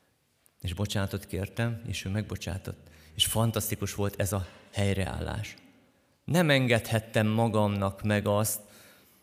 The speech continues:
hogy adósságba, lelki, szellemi, morális, erkölcsi adósságba taszítsam őt, csak azért, mert mondtam ilyet. Hogyha most van egy ilyen döntés a szívedbe, akkor még ma ezt tedd meg.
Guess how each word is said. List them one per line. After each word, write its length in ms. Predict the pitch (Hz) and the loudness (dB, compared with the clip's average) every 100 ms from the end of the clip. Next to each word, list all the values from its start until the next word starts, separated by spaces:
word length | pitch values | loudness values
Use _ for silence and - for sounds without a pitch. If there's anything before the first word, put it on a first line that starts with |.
| _ | _
hogy 300 | - 120 104 - | -2 2 4 4
adósságba, 960 | 120 110 98 - 87 87 82 85 - - | 2 2 0 0 0 0 -2 -4 -8 -2
lelki, 460 | 117 123 117 107 101 | 2 2 2 -2 -2
szellemi, 440 | - 120 113 107 | 2 2 4 2
morális, 520 | 98 117 117 101 98 | 2 2 2 0 -2
erkölcsi 520 | - 117 117 104 - | 0 0 0 -2 -2
adósságba 540 | - 113 107 - 92 90 | -2 -2 -2 -2 -4 -2
taszítsam 560 | 107 101 98 - 95 | -4 -4 -6 -4 -4
őt, 200 | 92 90 | -2 -4
csak 200 | - 123 | -8 -6
azért, 220 | 110 98 92 | -4 -2 -2
mert 120 | 90 | -2
mondtam 380 | 95 92 90 90 | -4 -6 -6 -6
ilyet. 340 | 80 98 - - - - _ _ _ _ _ _ _ _ _ _ _ _ _ _ _ _ _ | -4 -6 -10 -20 -20 -20 _ _ _ _ _ _ _ _ _ _ _ _ _ _ _ _ _
Hogyha 260 | - 117 123 | -4 0 2
most 260 | 151 - | 2 0
van 300 | 110 117 104 | 2 2 2
egy 220 | 104 95 | 0 0
ilyen 220 | 120 107 95 | 2 2 2
döntés 680 | 98 101 - 117 113 - - | 0 -2 0 0 0 -6 -12
a 60 | - | -6
szívedbe, 640 | - 107 92 87 90 113 107 - - | -2 0 -2 -4 -4 -6 -6 -16 -8
akkor 320 | 110 - 101 | -6 -2 0
még 180 | 98 95 | 0 0
ma 340 | 117 113 - | 0 0 -2
ezt 420 | 98 101 - - - | -2 -2 -2 -8 0
tedd 280 | 98 92 | 2 2
meg. 320 | 87 78 87 | -2 -4 -8